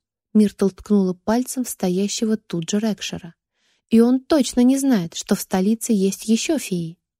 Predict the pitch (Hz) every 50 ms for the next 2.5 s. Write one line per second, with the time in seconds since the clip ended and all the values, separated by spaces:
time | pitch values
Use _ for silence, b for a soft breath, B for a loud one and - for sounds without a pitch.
0 | _ _ _ _ _ _ _ _ _ _ _ - 190 190 202 214 - 220 208 220
1 | 226 240 247 262 302 330 330 - - - _ - 202 220 214 208 240 254 277 -
2 | _ - 214 196 - - - 226 214